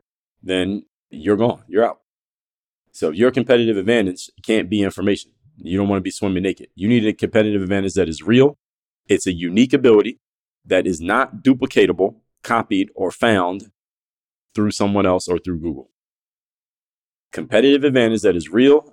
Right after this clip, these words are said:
a unique ability that cannot be duplicated, copied, or found on Google. What can you offer to your clients and your audience that they can't get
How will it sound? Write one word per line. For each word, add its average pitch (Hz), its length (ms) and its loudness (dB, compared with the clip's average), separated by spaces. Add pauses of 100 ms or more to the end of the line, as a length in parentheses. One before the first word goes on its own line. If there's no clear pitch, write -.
a 98 60 -6
unique 92 380 0
ability 120 420 2
that 92 220 0
cannot 98 340 -4
be 107 80 -6
duplicated, 139 640 2
copied, 120 460 -2
or 92 100 -4
found 101 320 0
on 87 140 -2
Google. 76 300 -6 (960)
What 117 160 0
can 143 120 4
you 139 140 4
offer 127 220 2
to 120 60 0
your 117 100 2
clients 110 360 0
and 104 60 -2
your 98 120 2
audience 98 240 0
that 90 120 -6
they 85 120 -2
can't 117 400 -4
get 107 240 0